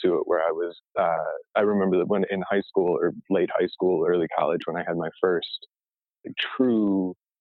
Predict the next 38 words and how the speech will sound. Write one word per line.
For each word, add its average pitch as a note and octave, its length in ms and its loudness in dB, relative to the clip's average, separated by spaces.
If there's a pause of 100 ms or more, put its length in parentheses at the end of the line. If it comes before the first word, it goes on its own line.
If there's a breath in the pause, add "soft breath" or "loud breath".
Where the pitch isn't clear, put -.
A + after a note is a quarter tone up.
(640)
"I F#2+ 160 2
induced F#2+ 600 2 (120)
this F#2+ 180 2 (120)
lucid F2+ 340 0
dream," F2+ 580 -4 (120)
um, E2 540 -4 (160)
I F#2+ 160 2
was, F#2 240 0 (240)
like, - 260 -2 (280)
I F#2+ 100 2
was F2+ 140 0
really F2+ 260 0
fucked F2 260 0
up D#2+ 160 0 (100)
for F2+ 80 -2
the F2 80 0
next, D#2+ 320 -6
like, - 120 -4
couple D#2+ 300 0
weeks - 340 -4 (640)
because F#2 400 0 (180)
it G2 160 2
was E2+ 240 0
weird F#2+ 440 2 (160)
to, F2 240 0 (100)
to - 120 -4
have F2+ 200 -2 (100)
that F2+ 240 2
experience E2+ 720 -4 (560)
and F#2+ 120 2
then F2+ 140 2
to F2+ 80 4
look F#2+ 200 0
at - 80 -2
my, F2 120 -4
I E2 140 -6
remember G2 360 2
going F2 300 -6